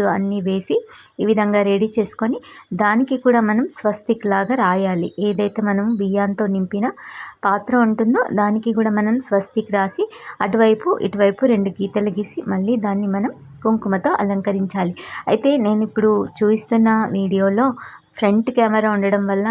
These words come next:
నేను నా రైట్ హ్యాండ్ లెఫ్ట్ హ్యాండ్ లాగా కనిపిస్తుందండి, తప్పుగా అనుకోవద్దు. తర్వాత మనము ఒక కొబ్బరికాయని తీసుకొచ్చుకుంటాం కదా, దాన్ని నీట్‌గా మంచిగా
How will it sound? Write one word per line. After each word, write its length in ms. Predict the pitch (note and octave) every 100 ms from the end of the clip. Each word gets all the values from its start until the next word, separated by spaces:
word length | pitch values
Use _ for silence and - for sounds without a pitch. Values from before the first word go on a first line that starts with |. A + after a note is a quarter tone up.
| A3
నేను 260 | G3 G3+
నా 160 | G3 G3
రైట్ 300 | G3 G3 A3
హ్యాండ్ 280 | A3 G3+ G3 A3
లెఫ్ట్ 320 | G3 G3 -
హ్యాండ్ 300 | A3+ A3 G#3
లాగా 220 | G3+ G#3
కనిపిస్తుందండి, 840 | A3 F#3+ F#3+ - G3 F#3+ F#3+ G3 G4 - - - -
తప్పుగా 380 | G#3+ - G3+ A3
అనుకోవద్దు. 640 | F#3+ F#3 F#3 F#3 E3 B3+ C5+ - _ _ _ _
తర్వాత 380 | A#3+ A#3 B3 B3 D4+
మనము 300 | A3+ A3 A3
ఒక 200 | B3 -
కొబ్బరికాయని 640 | G#3 G#3 F3+ A3 B3 B3+ A#3+
తీసుకొచ్చుకుంటాం 720 | A3 - A3 - G#3 G3+ G3+ G3
కదా, 200 | G#3 D4 - - - -
దాన్ని 240 | A3 A3
నీట్‌గా 440 | G#3 G#3 G#3 A#3 A#3+
మంచిగా 540 | F#3 G3+ G3 - A3